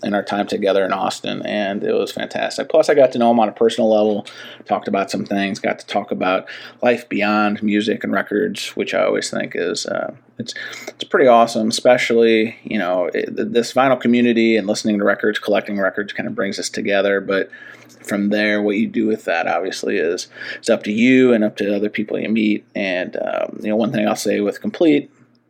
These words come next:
confidence is that everybody that came down that I was associating with, or at least hanging with, uh, was this great company, great people, kind people, uh, people who kind of epitomize, like, what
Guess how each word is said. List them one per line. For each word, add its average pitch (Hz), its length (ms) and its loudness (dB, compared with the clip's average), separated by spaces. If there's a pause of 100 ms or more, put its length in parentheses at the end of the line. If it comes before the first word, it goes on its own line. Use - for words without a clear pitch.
(220)
confidence 107 580 -2
is 101 160 -6
that 98 160 0
everybody 107 540 2
that 104 180 -2
came 104 220 -4
down 107 340 0 (480)
that 110 140 6
I 120 140 8
was 117 180 6
associating 104 640 0
with, 98 360 -4
or 98 140 0
at 95 120 -6
least 104 240 -2
hanging 104 340 -2
with, 95 400 -4 (480)
uh, 58 360 0
was 90 200 -2
this - 260 -8 (320)
great 131 220 2
company, 117 520 0
great 113 280 2
people, 104 500 0 (120)
kind 104 400 -2
people, 104 520 0 (480)
uh, 76 300 -2
people 147 440 6
who 127 360 4
kind 117 220 0
of 107 40 -2
epitomize, 107 920 0
like, 95 180 -4
what 101 320 -2